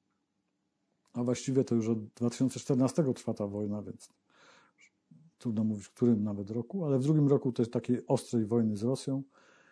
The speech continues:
Tak wylądowaliśmy na pozycji podległości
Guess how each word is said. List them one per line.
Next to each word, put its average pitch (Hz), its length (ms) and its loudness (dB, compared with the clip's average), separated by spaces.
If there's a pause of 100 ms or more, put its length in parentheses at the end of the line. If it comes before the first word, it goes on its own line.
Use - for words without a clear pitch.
(600)
Tak 143 200 6
wylądowaliśmy 143 720 6
na 135 140 6
pozycji 139 460 2
podległości 127 1080 4